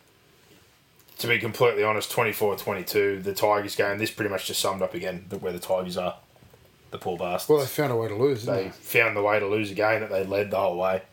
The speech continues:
Speaker 1: And then the moments at the end, things like the Pi-,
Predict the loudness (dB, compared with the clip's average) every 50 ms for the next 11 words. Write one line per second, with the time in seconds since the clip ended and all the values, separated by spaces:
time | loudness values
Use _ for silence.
0 | -20 -20 _ _ _ _ _ _ _ -6 -6 -4 -4 0 2 2 4 4 2 -2
1 | -4 -6 -8 -2 0 2 2 2 2 0 -4 -8 -12 -16 -20 -20 -18 -18 -18 -18
2 | -18 _ 0 0 2 4 2 2 2 -2 -2 2 4 6 6 6